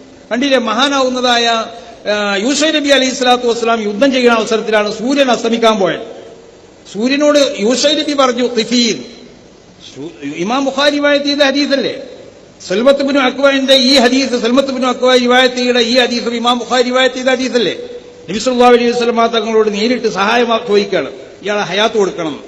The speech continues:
യൂസൈ നബി യുദ്ധം ചെയ്യുമ്പോൾ സൂര്യൻ അസ്തമിക്കാനായി. യൂസൈ നബി അലൈഹി സ്വലാത്തു വസ്സലാം അതാ ആ സൂര്യനോട് പറയുന്നത്, "ഖിഫീ യാ ശംസ്."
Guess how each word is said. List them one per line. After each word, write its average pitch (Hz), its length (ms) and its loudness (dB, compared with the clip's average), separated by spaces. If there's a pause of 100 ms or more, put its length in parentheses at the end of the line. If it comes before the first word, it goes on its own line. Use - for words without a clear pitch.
(960)
യൂസൈ 254 280 2
നബി 294 180 -2
യുദ്ധം 262 280 -2
ചെയ്യുമ്പോൾ 269 240 0
സൂര്യൻ 262 380 0
അസ്തമിക്കാനായി. 240 640 0
യൂസൈ 220 320 0
നബി 226 220 -2
അലൈഹി 220 220 2
സ്വലാത്തു 220 420 -2
വസ്സലാം 233 480 -2
അതാ 214 120 2
ആ 185 240 -2
സൂര്യനോട് 220 480 -4
പറയുന്നത്, 180 600 -8
"ഖിഫീ 262 260 0
യാ 214 180 2
ശംസ്." 180 420 -8